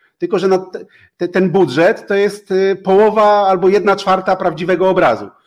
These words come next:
Czyli można się pochwalić nadwyżką w budżecie, czyli można zmanipulować, e, wynik budżetu państwa, bo to już nie jest budżet państwa, to jest w cudzysłowie budżet państwa. E, przypomnę tylko, że pojęcie budżet państwa wywodzi się z P R L-u, jak była Rada Państwa.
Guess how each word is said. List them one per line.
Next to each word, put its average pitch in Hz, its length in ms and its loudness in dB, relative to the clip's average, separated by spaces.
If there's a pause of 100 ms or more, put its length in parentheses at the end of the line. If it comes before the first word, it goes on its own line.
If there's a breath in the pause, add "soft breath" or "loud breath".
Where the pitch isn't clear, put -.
(160 soft breath)
Czyli 208 160 -4
można 240 260 2
się 214 120 -4
pochwalić 196 540 -2
nadwyżką 180 520 0
w 151 40 -6
budżecie, 131 580 -2
czyli 156 160 -2
można 185 260 0
zmanipulować, 180 840 2 (460)
e, 147 40 -2 (400)
wynik 175 440 0
budżetu 180 380 0
państwa, 233 380 0
bo 233 80 2
to 262 100 -2
już 226 100 -4
nie 254 100 0
jest 185 160 0
budżet 160 300 -2
państwa, 147 320 0
to 170 60 -2
jest 165 100 -10
w - 40 -20
cudzysłowie 185 560 0
budżet 131 340 -8
państwa. 104 500 -8 (580 soft breath)
E, 143 80 -8
przypomnę 214 440 -2
tylko, 202 320 -2
że 185 280 -2 (360 soft breath)
pojęcie 185 440 0
budżet 180 340 -2
państwa 165 540 -2
wywodzi 175 340 0
się 180 140 -8
z - 60 -14
P 185 120 -2
R 180 140 4
L-u, 110 340 0 (100)
jak 135 160 -8
była 165 200 2
Rada 165 280 2
Państwa. - 540 -6